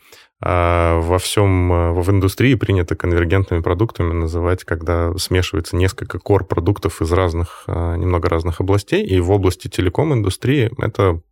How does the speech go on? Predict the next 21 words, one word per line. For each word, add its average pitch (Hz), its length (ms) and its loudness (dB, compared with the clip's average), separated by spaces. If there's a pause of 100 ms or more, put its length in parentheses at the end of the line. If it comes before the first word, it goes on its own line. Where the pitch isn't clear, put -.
наверное, 92 480 0
мы 98 140 2
выделяем 87 420 2
три 92 180 -2
столпа. 82 580 -4
Это 90 220 -8 (140)
мобильная 85 460 0
сотовая 139 400 0
связь, 117 360 0 (580)
это 87 200 -2
фиксированная 87 580 2
широкополосная 85 720 -2
связь 85 320 0
для 80 360 -4
дома, 80 440 0
офиса 82 500 -4
или, 80 260 -2
в 90 140 -2
общем, 90 300 -2
фиксированная - 560 0
связь. 139 320 -2